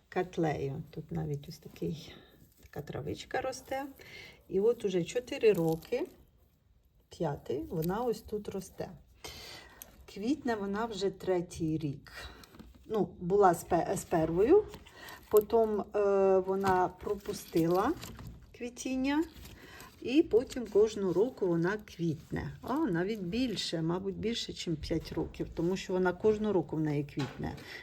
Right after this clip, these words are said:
Це три роки я бачила, що вона квітне. Отак от.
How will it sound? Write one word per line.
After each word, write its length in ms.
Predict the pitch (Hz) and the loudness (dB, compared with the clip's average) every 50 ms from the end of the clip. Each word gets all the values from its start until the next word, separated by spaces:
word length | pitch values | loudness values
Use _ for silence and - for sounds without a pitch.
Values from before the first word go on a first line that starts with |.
| - - | -16 -2
Це 140 | - 190 180 | 2 2 2
три 220 | - 208 202 208 | 6 8 10 10
роки 280 | 202 214 214 208 - 208 | 10 10 8 8 6 6
я 220 | 185 175 202 196 | 8 8 8 8
бачила, 480 | 151 147 - - - - - 151 147 147 | 6 4 2 -2 -2 -4 -4 -4 -4 -4
що 180 | 143 - - 147 | -6 -6 -4 -4
вона 200 | 151 151 - - | -4 -4 -4 -6
квітне. 460 | - - - - - - - - - - - - - - - - - _ _ | -6 -8 -8 -8 -8 -12 -16 -16 -16 -16 -16 -18 -18 -20 -20 -20 -20 _ _
Отак 300 | - 151 - - - - - | -6 -4 -4 -6 -8 -8 -12
от. 240 | - - - - | -20 -20 -20 -20